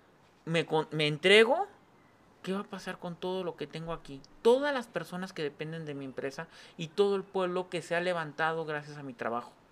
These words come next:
Si yo me condeno,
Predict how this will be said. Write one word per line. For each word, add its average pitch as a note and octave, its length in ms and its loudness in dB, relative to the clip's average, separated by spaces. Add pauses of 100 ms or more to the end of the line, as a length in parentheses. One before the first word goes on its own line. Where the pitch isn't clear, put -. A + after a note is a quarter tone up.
(920)
Si C#3+ 280 -6 (160)
yo G#3 220 10
me C4 160 4
condeno, G3 560 0